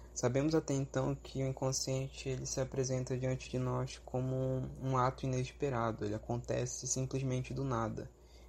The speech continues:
Ele surge rapidamente na nossa consciência e ele nos deixa, de certa forma, confuso, né? Por que eu pensei nisso agora?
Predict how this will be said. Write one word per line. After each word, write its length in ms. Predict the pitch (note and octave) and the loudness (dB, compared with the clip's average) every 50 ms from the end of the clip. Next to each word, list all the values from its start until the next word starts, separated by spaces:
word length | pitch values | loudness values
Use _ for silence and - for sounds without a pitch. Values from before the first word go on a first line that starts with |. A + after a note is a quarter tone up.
| - - | 0 2
Ele 160 | A#2+ A#2 A#2 | 2 2 2
surge 500 | - - - - E3+ F3+ F#3 D#3 - B2 | 0 -2 -2 2 4 4 4 4 4 2
rapidamente 720 | B2 B2 A2+ A2+ - - A2 A2+ A2 G#2 G#2 G#2+ - - | 4 4 2 2 2 2 2 4 4 2 2 0 -2 -2
na 80 | G#2 G#2 | -2 -2
nossa 300 | G2+ G2+ G#2 - - G#2+ | -2 -2 -4 -4 -4 -6
consciência 840 | - - G#2+ A2 A2 - - A2+ A2 A2 A#2+ C3 - - - C#3 C#3+ - - - - - - - - - - - | -4 -2 -2 -2 -2 -2 -2 0 0 0 0 -2 -4 -4 -4 -4 -4 -6 -12 -18 -18 -18 -18 -20 -20 -20 -16 -8
e 300 | - B2 C3 C3+ C#3 C#3+ | -4 -2 0 0 2 0
ele 180 | C#3+ D3 D3+ D3+ | 0 0 0 0
nos 220 | D3+ D#3 D#3 D#3 | 0 0 0 0
deixa, 340 | - - C#3+ D3 D3 - D3+ | 0 0 0 0 2 0 -2
de 60 | D3 | -2
certa 320 | - - D3+ D3 - C#3+ | 0 0 0 0 0 -2
forma, 380 | C#3+ - C#3 C#3+ D3 C#3+ C3+ C#3 | 2 2 2 2 4 2 0 -2
confuso, 640 | C#3 - - D#3+ D#3 - - - D#3 D3 C3+ B2 A2+ | -2 -2 -4 -4 -4 -4 -4 0 0 2 2 2 2
né? 260 | A2 A2 A2+ A#2+ B2 - - - - - - - - - - - - | 2 2 2 0 -2 -4 -8 -16 -20 -20 -20 -18 -18 -20 -20 -4 6
Por 200 | - D#3+ D#3+ - | 6 6 6 6
que 120 | - - | 4 6
eu 120 | D#3+ D#3+ D3+ | 6 6 6
pensei 520 | D3+ - C#3 C3+ C3+ - - - B2 A#2+ | 2 2 0 0 0 0 2 2 4 4
nisso 300 | A#2+ A#2 A#2 - - - | 4 0 -2 -4 -4 -4
agora? 480 | A2+ A2 A#2+ A2+ A2 A2 G#2+ G#2+ A#2 | -4 0 2 2 4 4 4 2 0